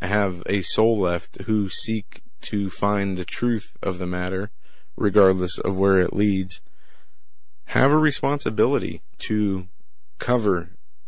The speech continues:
any relevant, uh, important insights that Julian Assange's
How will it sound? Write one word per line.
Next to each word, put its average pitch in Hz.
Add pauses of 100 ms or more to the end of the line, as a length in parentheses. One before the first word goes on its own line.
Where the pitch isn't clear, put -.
(240)
any 117
relevant, 110 (480)
uh, 52
important 104 (1600)
insights 104
that 98
Julian 110
Assange's 101